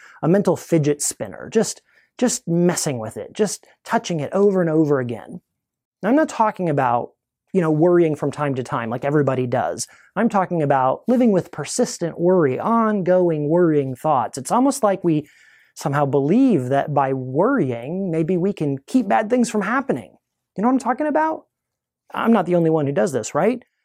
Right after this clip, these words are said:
Well, that's a mental habit. Here's another example. Maybe, maybe worry isn't your deal. Well, some of us have built a mental habit of control, seeking control.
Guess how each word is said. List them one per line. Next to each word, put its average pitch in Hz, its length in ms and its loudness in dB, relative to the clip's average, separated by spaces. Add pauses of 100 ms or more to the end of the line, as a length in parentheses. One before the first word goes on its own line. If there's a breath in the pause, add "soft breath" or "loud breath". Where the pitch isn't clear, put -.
(140)
Well, 170 140 2
that's 226 240 2
a 269 60 2
mental 180 340 -2
habit. 196 460 -4 (580)
Here's 208 240 2
another 156 320 2
example. 123 440 -4
Maybe, 135 380 -4 (260 loud breath)
maybe 151 220 2
worry 147 420 4
isn't 139 360 0
your 156 280 4
deal. 131 520 0 (320 soft breath)
Well, 170 100 0
some 247 220 2
of 175 100 2
us 160 160 0
have 143 200 -4
built 139 360 0
a 170 80 0
mental 147 300 -4
habit 131 320 -2
of 131 480 -2 (180)
control, 170 560 -2
seeking 202 500 -2
control. 165 640 -4